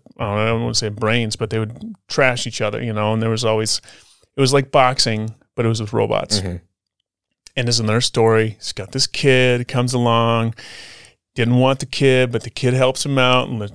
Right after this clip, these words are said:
Speaker 1: learns some life lessons, and, and they find this robot that's, like, the underdog robot, you know, and he, like, they found him in a fucking junk heap, and he's a model they don't use anymore, and this kid's trying to train this robot how to fight,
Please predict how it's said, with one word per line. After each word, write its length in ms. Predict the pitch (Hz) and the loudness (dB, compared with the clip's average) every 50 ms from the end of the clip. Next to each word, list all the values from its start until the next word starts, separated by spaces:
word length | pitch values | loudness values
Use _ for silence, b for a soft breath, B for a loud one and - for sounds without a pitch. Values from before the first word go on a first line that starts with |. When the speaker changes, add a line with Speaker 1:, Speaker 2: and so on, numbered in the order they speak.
| - - | -12 -8
Speaker 1:
learns 260 | 117 113 117 123 - | -4 -4 -2 -2 -2
some 120 | 135 135 135 | -2 0 0
life 280 | 131 131 131 127 - | 2 2 2 0 2
lessons, 480 | 139 131 120 120 - - 127 123 117 117 | 2 4 4 4 2 0 -2 -4 -2 -2
and, 240 | 113 104 104 110 - - | -2 -4 -4 -6 -6 -6
and 320 | - 117 110 107 110 - - _ _ _ _ _ _ _ _ _ _ _ _ | -4 -4 -2 -2 -4 -6 -8 _ _ _ _ _ _ _ _ _ _ _ _
they 220 | 139 120 120 110 | -8 -4 -4 -4
find 360 | 101 - - 117 110 117 117 117 | -4 -2 -2 0 2 2 2 0
this 200 | 120 - - 117 | -2 -4 -2 0
robot 680 | 117 127 139 135 120 110 104 104 107 - - 160 - | 2 4 4 4 4 2 2 2 0 -2 -4 -8 -8
that's, 220 | - 117 - - | -8 -4 -2 0
like, 280 | 120 110 107 - - - _ _ _ _ _ _ _ _ _ _ _ _ _ _ _ _ _ _ _ _ _ | 0 0 0 -2 -8 -18 _ _ _ _ _ _ _ _ _ _ _ _ _ _ _ _ _ _ _ _ _
the 100 | - - - 143 | -8 -6 -2 0
underdog 560 | 120 117 113 110 101 98 101 95 104 107 - | 0 0 0 0 0 0 0 0 0 -2 -4
robot, 640 | - - - - - 50 50 - - - 156 - _ _ _ _ | -6 -6 -4 -2 -2 -2 -2 -4 -4 -8 -12 -16 _ _ _ _
you 120 | - 127 113 | -4 -2 0
know, 240 | 113 107 107 107 107 | 0 0 0 0 0
and 80 | 107 | -2
he, 60 | 110 107 | -2 0
like, 180 | 107 110 - | -2 -2 -2
they 100 | - 113 | -2 -4
found 320 | - - 123 117 113 117 117 | -4 -2 0 0 0 0 0
him 80 | 113 | -2
in 80 | 113 113 | -2 -2
a 80 | 110 | -4
fucking 400 | 107 - - 117 110 - 117 113 | -4 -2 -2 -2 -2 -2 -4 -6
junk 380 | 110 - 127 113 107 110 107 - | -4 -2 0 0 0 0 -2 -4
heap, 340 | - 117 110 110 113 - - | -4 -2 -2 -2 -4 -4 -6
and 220 | 110 104 104 104 | -6 -6 -6 -6
he's 260 | 107 120 123 117 110 | -4 -2 -2 0 0
a 80 | 113 110 | 0 0
model 360 | 113 120 120 117 113 113 117 | 0 2 2 2 2 2 2
they 100 | 117 117 | 0 2
don't 180 | 117 120 120 120 | 2 0 0 2
use 260 | 117 123 120 113 113 | 2 4 4 4 2
anymore, 520 | 117 113 117 113 117 117 113 113 113 110 | 2 2 2 2 2 4 4 4 2 2
and 80 | 110 110 | 0 0
this 180 | 110 107 - - | -2 -2 -2 -4
kid's 340 | - - 123 117 113 - | -4 -2 -4 -2 -2 -2
trying 360 | - - - 131 123 120 117 113 | -4 -2 -2 0 0 0 0 -2
to 80 | 107 | -4
train 340 | - - - 135 127 123 117 | -6 -4 -2 0 0 2 2
this 200 | 117 113 - - | 0 0 0 0
robot 340 | 120 117 113 110 113 107 117 | 2 2 2 2 2 0 0
how 140 | 113 110 110 | 0 -2 -2
to 80 | 113 110 | -2 -4
fight, 400 | - - 117 110 104 107 - | -4 -2 0 0 0 0 -4